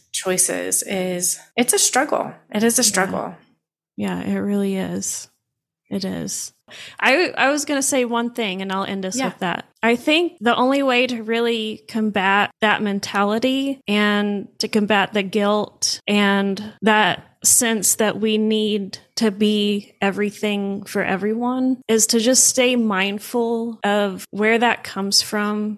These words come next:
Speaker 2: what feeds that, and, and to know that when you are the best version of yourself,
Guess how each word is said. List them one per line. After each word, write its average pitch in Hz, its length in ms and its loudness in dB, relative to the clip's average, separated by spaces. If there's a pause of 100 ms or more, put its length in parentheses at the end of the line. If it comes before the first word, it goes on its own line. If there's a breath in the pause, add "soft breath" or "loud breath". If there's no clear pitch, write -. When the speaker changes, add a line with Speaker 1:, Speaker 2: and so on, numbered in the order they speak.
Speaker 2:
what 202 240 0
feeds - 460 -4
that, 247 500 0
and, 202 560 0
and 226 200 4
to 240 120 0
know 247 400 4
that 247 480 2
when 233 240 0
you 247 720 0
are 220 260 2
the 208 100 -2
best 220 320 2
version 214 380 -2
of 196 160 -4
yourself, - 920 -4